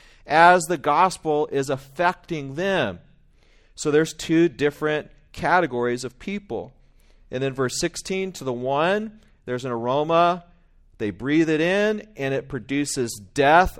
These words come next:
unto death. We're gonna talk about what that means in a second. That doesn't sound good, right?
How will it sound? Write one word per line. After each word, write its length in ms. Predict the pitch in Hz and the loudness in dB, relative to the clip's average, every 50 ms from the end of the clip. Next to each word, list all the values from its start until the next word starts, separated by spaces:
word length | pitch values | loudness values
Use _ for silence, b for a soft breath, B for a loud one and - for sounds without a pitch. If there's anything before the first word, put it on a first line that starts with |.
| - _ | -16 _
unto 240 | 120 123 117 110 104 | -12 -10 -8 -8 -10
death. 560 | 82 85 - 131 127 135 160 196 190 - - | -10 -6 -2 0 2 4 4 2 2 -2 -8
We're 80 | 131 110 | -10 -10
gonna 180 | 120 110 107 | -8 -8 -8
talk 300 | - - 131 117 123 - | -8 -6 -6 -6 -6 -6
about 160 | 131 135 - | -8 -8 -8
what 100 | 104 110 | -8 -6
that 240 | - 123 127 131 - | -4 -4 -4 -4 -6
means 300 | 147 151 156 170 170 165 | -8 -10 -10 -10 -10 -12
in 80 | 160 160 | -14 -14
a 60 | 156 | -10
second. 360 | - 165 180 185 - 170 110 - | -8 -8 -8 -8 -10 -16 -10 -4
That 160 | 127 151 190 | -2 0 2
doesn't 180 | 220 165 131 110 | 2 2 0 -2
sound 320 | - 123 107 98 95 90 | -6 -8 -8 -8 -10 -10
good, 340 | 90 90 87 98 110 135 147 - _ _ _ _ _ _ - | -10 -8 -8 -8 -8 -10 -14 -20 _ _ _ _ _ _ -12
right? 340 | 101 110 127 156 175 - | -10 -8 -6 -8 -8 -10